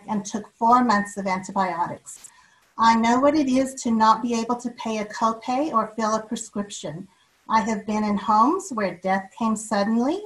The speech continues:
or an illness like meningitis left a baby with disability. I worked with people whose life expectancy was shortened by untreated diabetes and hypertension,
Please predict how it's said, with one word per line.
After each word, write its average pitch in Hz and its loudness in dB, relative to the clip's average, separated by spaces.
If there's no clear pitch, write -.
or 220 0
an 202 -6
illness 233 0
like - -2
meningitis 220 -2
left 196 -4
a 190 -6
baby 190 -6
with 220 -10
disability. 190 -6
I 330 6
worked 311 0
with 254 -6
people 285 0
whose 233 -2
life 254 4
expectancy 240 -2
was 226 -4
shortened 214 0
by 190 0
untreated 247 2
diabetes 220 0
and 190 -4
hypertension, 190 -6